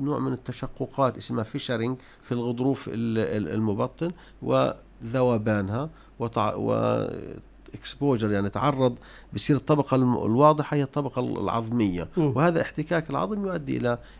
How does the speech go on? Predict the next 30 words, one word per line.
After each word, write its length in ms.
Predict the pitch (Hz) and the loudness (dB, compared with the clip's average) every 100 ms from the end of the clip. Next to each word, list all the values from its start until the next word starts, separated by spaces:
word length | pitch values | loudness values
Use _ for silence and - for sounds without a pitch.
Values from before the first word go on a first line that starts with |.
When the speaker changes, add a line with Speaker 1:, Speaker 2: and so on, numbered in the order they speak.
| - | -4
Speaker 1:
آه، 200 | - 110 | -2 0
الأعراض 440 | 104 110 110 98 | 0 2 2 0
والمشكلة. 560 | 98 87 82 - 92 90 - - - | 0 -2 -4 -8 -10 -10 -12 -20 -18
شغلة 280 | - 185 202 - | -6 -2 -2 -4
الأكثر، 540 | - 135 - 160 - 135 | -4 -4 -2 -4 -2 -2
الإنسان 640 | 127 113 113 127 123 180 | 0 -2 -4 -4 -4 -2
اللي 120 | 165 | -2
بصير 240 | 139 165 143 | -2 -2 -2
عنده 200 | 143 131 | -2 -2
كسر 380 | 165 160 139 | -4 -2 -2
بالمفصل، 720 | 117 156 139 113 92 - 78 - - - - | 0 2 4 2 0 -4 -6 -6 -10 -20 0
هذا 220 | 170 165 | 4 6
الإنسان 260 | 156 - 170 | 4 4 2
اللي 80 | 143 | 2
بصير 180 | 151 | 2
عنده 160 | 147 147 | 2 0
كسر 260 | 170 160 156 | -2 0 0
بالمفصل 480 | 160 185 - 220 220 - - | 2 -2 -2 -6 -6 -14 -6
طبيعي 360 | 143 160 180 127 | -2 2 2 2
جدًا 340 | 123 117 117 | 0 0 2
إنه 200 | 110 110 | 2 2
يصير 300 | 107 - 123 113 - - - - - - - | 0 0 -2 -2 -12 -20 -20 -20 -20 -20 -8
أكثر 380 | 127 - - 117 | -6 -6 0 4
وأكثر 420 | 107 117 - 117 | 6 4 2 0
عرضة 340 | 101 117 107 101 | 2 2 4 4
لحدوث 680 | 101 92 - 113 113 104 | 4 2 -2 -4 -2 -2
ال-، 200 | 101 95 | -4 -4
التقشر 560 | 80 - - 113 110 104 | -6 -8 -8 -8 -8 -10
في 120 | - | -8
الغضروف. 440 | 98 87 87 80 | -8 -8 -8 -12